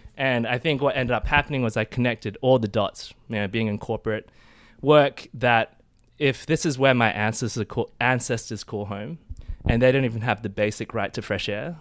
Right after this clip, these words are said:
then what kind of ancestor do I wanna be for my people? And so that was my whole transition from, like, corporate work, I say corporate Australia, not corporate America, but corporate Australia, into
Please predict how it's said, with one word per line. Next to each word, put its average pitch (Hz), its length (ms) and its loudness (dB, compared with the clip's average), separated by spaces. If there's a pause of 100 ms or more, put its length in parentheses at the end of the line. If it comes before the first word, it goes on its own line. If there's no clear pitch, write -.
then 101 180 2
what 104 200 0
kind 104 200 0
of 95 120 -4
ancestor 104 480 -4
do 107 180 -6
I 95 120 2
wanna 95 180 -4
be 98 140 -10
for - 140 -12
my 92 120 -6
people? - 420 -8 (460)
And 117 140 0
so 127 120 0
that 123 300 2
was 117 260 2
my 104 160 -2
whole 101 200 -4
transition 98 580 -4
from, 98 580 -4
like, 98 200 -6
corporate 104 460 -2 (520)
work, 127 380 2 (280)
I 107 60 -6
say 98 180 -2
corporate 101 360 -2
Australia, 95 420 0
not 101 160 -4
corporate 104 300 -4
America, 98 460 0
but 120 140 2
corporate 123 320 4
Australia, 104 560 2
into 101 520 -2